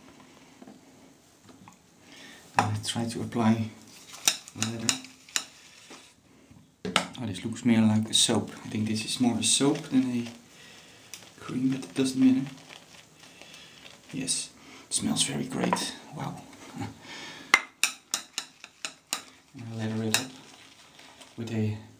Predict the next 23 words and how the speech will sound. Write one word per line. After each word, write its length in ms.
H 280
D 160
M 160
brush, 460
a 40
cheap 240
brush, 760
but 300
you 80
can 280
make 200
a 40
nice 340
lather 280
of, 260
uh, 100
soap 320
with 140
a 40
Boya 360
brush. 420
It's, 280
mm. 260